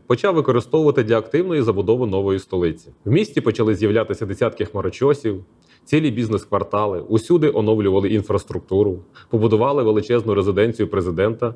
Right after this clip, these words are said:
і багато чого ще. Але подібне економічне зростання в той період переживав не тільки Казахстан, а ще й Росія. Так, ці дві нафтові держави отримали величезну купу грошей,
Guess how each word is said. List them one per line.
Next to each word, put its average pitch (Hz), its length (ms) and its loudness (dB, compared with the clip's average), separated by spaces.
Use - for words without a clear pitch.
і 107 80 -2
багато 107 340 -2
чого 107 260 -4
ще. 113 340 -6
Але 160 260 0
подібне 151 420 0
економічне 113 520 0
зростання 98 600 -2
в - 60 -20
той 123 160 4
період 92 460 0
переживав 123 500 -2
не 160 80 0
тільки 170 300 -4
Казахстан, 85 560 -4
а 98 80 -2
ще 143 200 -2
й 165 60 0
Росія. 156 480 -2
Так, 123 360 -4
ці 165 160 0
дві 143 200 0
нафтові 123 380 0
держави 104 640 0
отримали 135 420 2
величезну 147 560 2
купу 151 240 0
грошей, 123 480 -2